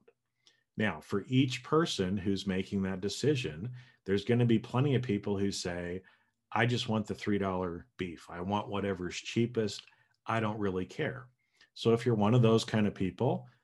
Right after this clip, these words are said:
then buy the three dollar <laughs> ground beef, okay? But if you're other people that look at it and say, You know what? This is something I'm putting in my body, and I'd rather not have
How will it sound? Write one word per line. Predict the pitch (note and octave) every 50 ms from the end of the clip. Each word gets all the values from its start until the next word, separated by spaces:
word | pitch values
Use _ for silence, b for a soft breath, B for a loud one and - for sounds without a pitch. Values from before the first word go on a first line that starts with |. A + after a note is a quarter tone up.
| b b b
then | - B2+ C3 B2+ A2+
buy | G2+ G2 G2+ G#2+ A2+
the | A2 A#2 A#2+
three | B2 - - G#2 A2+ A#2
dollar | G#2+ A2+ A2 G#2 G2+ A#2 B2+ B2+ B2+ - - -
<laughs> | -
ground | - - - - C3 B2+ B2 B2
beef, | A#2+ G3 D#3+ A2 - - - - - _ _ -
okay? | F2+ - - G2+ F#2+ G2 B2+ - B2 B B B B B B B B B B B B
But | G#2+ A#2+ B2 C3
if | C3 B2+ - -
you're | B2 A#2 B2 C3+
other | D3+ F3 F#3 G3+ D#3
people | B2+ - G2+ F#2 - - F2+ E2+ G#2 D#3 F#3+ - - _ _ _ _ _ _ _ _ _ _ -
that | G2 F#2+ F2+ A2 G#2+ G#2+ A2 B2
look | A#2 A#2 B2 A#2+ B2 A#2+
at | G#2 G2+ G2+
it | G#2+ G2 G2
and | G#2+ G2+
say, | - - G#2+ G#2
You | G#2 A2+ B2
know | C3 C#3
what? | C3+ C3 C3 C#3 G#2+ A#2
This | D3 D#3 - D#3+
is | C#3 -
something | - D3 C#3 B2+ B2 C#3 B2+ A#2+
I'm | A2 G#2 G2+
putting | F#2+ - - B2+ B2+ A#2+ A2+ G#2+
in | G#2 G2+
my | G2 F#2+ E2+ E2+ E2+
body, | D#2+ D#2 - F2+ F2 F2 E2 D#2 - - - - - _ _ _ _ _ _ _ _ _ _ _ _ _ _ - - - -
and | G#2 F#2 G#2+
I'd | A2 C#3+ D#3+ D#3
rather | A2+ A2 A#2+ B2+ B2+ B2+ B2 A2+
not | G#2 G2+ F#2+ F#2+ G2 G#2 G2+ G2 -
have | - - - - A2 G2+ F2+ E2+ D#2+ D2 D2+ D#2+ D#2+ F#2+ A2 -